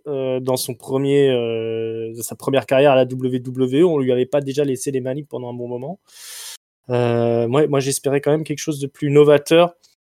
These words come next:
qu'une espèce de redite comme ça où, euh, bah, au lieu que ce soit The Fiend, euh, ce sera, euh, l'oncle Audi.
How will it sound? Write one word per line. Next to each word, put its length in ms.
qu'une 160
espèce 340
de 100
redite 400
comme 180
ça 320
où, 220
euh, 540
bah, 120
au 80
lieu 120
que 60
ce 100
soit 180
The 140
Fiend, 380
euh, 180
ce 180
sera, 320
euh, 240
l'oncle 300
Audi. 400